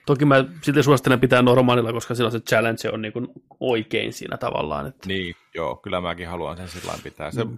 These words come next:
Speaker 2: mä tykkään sitä kombatista kyllä.
Speaker 1: Se on ihan vitu hyvä se kombatti.
Speaker 2: Oh, oh. Joo, mä pistän, pistän tota pelihousut jalkaan ja alan vääntää siitä. Peliviikko edessä.
Speaker 1: Ai ettien et.
Speaker 2: Time Spinner,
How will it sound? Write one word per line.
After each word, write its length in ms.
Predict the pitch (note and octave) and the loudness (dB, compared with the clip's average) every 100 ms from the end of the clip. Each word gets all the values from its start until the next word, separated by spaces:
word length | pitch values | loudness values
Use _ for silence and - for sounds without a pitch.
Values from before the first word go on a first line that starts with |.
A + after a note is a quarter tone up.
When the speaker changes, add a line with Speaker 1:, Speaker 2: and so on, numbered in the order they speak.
| - | -10
Speaker 2:
mä 120 | G#2 | -12
tykkään 320 | B2 - F2+ | -12 -8 -8
sitä 140 | - _ | -8 _
kombatista 460 | - E2+ - - - | -12 -12 -14 -16 -14
kyllä. 120 | - | -4
Speaker 1:
Se 60 | - | 2
on 100 | A#2+ | 4
ihan 120 | A#2+ | 4
vitu 200 | C3 C3+ | 2 4
hyvä 200 | C3+ B2 | 4 2
se 60 | C3 | -2
kombatti. 560 | - C3 D3 - - - - | -4 -4 -6 -12 -20 -20 -14
Speaker 2:
Oh, 220 | E2+ E2+ _ _ | -14 -14 _ _
oh. 160 | F2 - | -20 -8
Joo, 240 | A#2+ F#2+ C2+ | -2 -2 -4
mä 200 | G2 G#2+ | -8 -8
pistän, 400 | F2 - E2+ D#2+ - | -8 -12 -14 -16 -16
pistän 320 | F#2+ - E2+ | -18 -16 -18
tota 200 | D2+ - | -16 -18
pelihousut 680 | - G#2+ G#2+ F2+ D#2+ D#2+ - | -10 -6 -4 -4 -8 -10 -10
jalkaan 520 | F2 D#2+ - - G#1 | -8 -8 -10 -14 -12
ja 60 | - _ _ _ _ | -14 _ _ _ _
alan 140 | D#2+ D#2 | -20 -16
vääntää 460 | D#2+ D2+ C#2 A1 B1 | -14 -14 -16 -20 -18
siitä. 240 | D#2+ - _ _ _ _ | -20 -20 _ _ _ _
Peliviikko 600 | B2 A2+ F2+ F2 - D2+ | -2 0 -2 -6 -6 -8
edessä. 360 | C2+ C#2 - _ _ _ - | -8 -12 -20 _ _ _ -10
Speaker 1:
Ai 140 | B2+ - | -6 -2
ettien 420 | C#3+ - A#2 G#2+ | -2 -2 -10 -10
et. 100 | G#2+ _ _ | -14 _ _
Speaker 2:
Time 220 | A2+ G#2 | -2 -2
Spinner, 540 | F2+ - E2+ A#1+ G1+ | -4 -10 -12 -10 -16